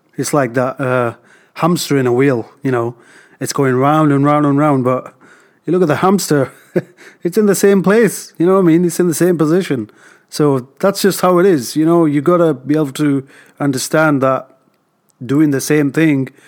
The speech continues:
uh, you know, the same mistake is not gonna give you different results. It's gonna give you the same result. So better to stop, observe, step out of that wheel,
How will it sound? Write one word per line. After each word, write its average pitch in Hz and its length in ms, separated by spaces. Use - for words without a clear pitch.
uh, 131 160
you 139 160
know, 147 100
the 131 120
same 151 300
mistake 139 640
is 123 140
not 170 100
gonna 147 160
give 151 200
you 147 60
different 151 320
results. 135 560
It's - 80
gonna 214 160
give 208 140
you 214 80
the 196 100
same 214 280
result. 190 460
So 156 480
better 165 340
to 160 300
stop, - 440
observe, 156 600
step - 320
out 165 160
of 165 60
that 156 180
wheel, 165 380